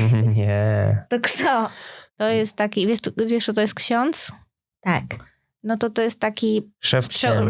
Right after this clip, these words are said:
Speaker 3: przełożony księdza na przykład. Trochę
Speaker 1: Książęcy,
Speaker 3: ksi-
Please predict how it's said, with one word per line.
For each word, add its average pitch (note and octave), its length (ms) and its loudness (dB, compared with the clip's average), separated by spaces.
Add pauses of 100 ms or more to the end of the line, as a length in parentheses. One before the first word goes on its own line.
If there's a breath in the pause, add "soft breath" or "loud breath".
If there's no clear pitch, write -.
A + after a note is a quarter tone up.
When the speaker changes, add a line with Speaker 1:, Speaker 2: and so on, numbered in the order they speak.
Speaker 3:
przełożony B3 460 0
księdza F3+ 440 2
na C3+ 160 -2
przykład. - 520 -8 (540)
Trochę G3+ 140 -2
Speaker 1:
Książęcy, C3+ 760 0
Speaker 3:
ksi- - 180 2